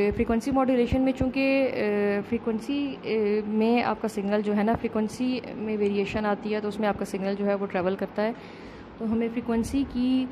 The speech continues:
ज़्यादा strength चाहिए होगी। इसके लिए, अ, frequency transmitter में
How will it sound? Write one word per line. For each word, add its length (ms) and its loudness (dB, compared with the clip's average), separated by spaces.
ज़्यादा 340 2
strength 320 -2
चाहिए 400 -4
होगी। 360 -2
इसके 300 -2
लिए, 340 4
अ, 60 0
frequency 680 -2
transmitter 580 0
में 260 0